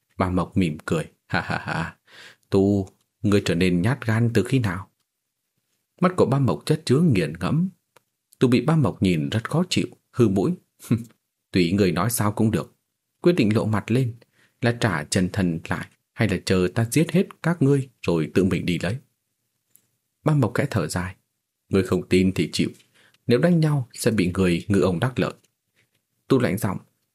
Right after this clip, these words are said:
"Ta không muốn nghe ngươi nói nhiều nữa." Tu cực kỳ tự tin vào thực lực của mình. Dù có người trốn tránh đâu đó cũng chẳng sợ. Điều này chứng minh thực lực của người ẩn núp khá kém, không thì núp làm gì.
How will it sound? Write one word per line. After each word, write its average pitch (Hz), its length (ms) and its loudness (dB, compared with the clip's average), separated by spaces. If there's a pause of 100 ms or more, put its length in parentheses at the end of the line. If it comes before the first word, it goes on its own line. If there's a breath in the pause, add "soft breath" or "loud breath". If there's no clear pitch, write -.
(160)
"Ta 98 100 -2
không 87 220 -2
muốn 107 200 2
nghe 95 320 2
ngươi 98 160 2
nói 113 160 0
nhiều 104 280 2
nữa." 104 220 0 (1120)
Tu 117 280 4
cực 117 160 0
kỳ 110 100 2
tự 95 260 0
tin 160 140 4
vào - 180 -2
thực - 220 -4
lực 180 160 -2
của - 120 0
mình. 151 220 -4 (720)
Dù 113 200 0
có 175 100 2
người 113 260 2
trốn 165 280 0
tránh 175 260 2
đâu 101 220 0
đó 135 280 -2 (200)
cũng 131 280 0
chẳng - 180 -4
sợ. - 220 -6 (680)
Điều 117 140 4
này 117 140 2
chứng 147 180 2
minh 156 200 4
thực 92 220 -4
lực - 280 -4
của 98 100 2
người 85 160 0
ẩn 78 240 -4
núp 107 200 0
khá 117 240 0
kém, 143 300 0 (220)
không 104 300 2
thì 101 120 2
núp 185 200 2
làm 90 140 -2
gì. 85 160 -6